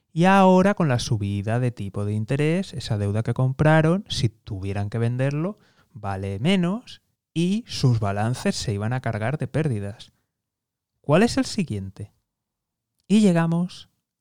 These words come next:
a los problemas del Signature Bank. Otro banco,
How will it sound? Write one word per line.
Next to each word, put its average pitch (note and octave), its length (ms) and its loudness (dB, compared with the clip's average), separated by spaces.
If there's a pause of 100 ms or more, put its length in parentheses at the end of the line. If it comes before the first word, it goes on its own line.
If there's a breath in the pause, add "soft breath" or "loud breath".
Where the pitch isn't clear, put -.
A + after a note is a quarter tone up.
a G2+ 120 -4
los C3+ 280 4
problemas A#2 720 -2 (360)
del G#2 340 -6
Signature E3 680 2 (200)
Bank. - 460 -6 (1600)
Otro - 300 0
banco, F3 560 2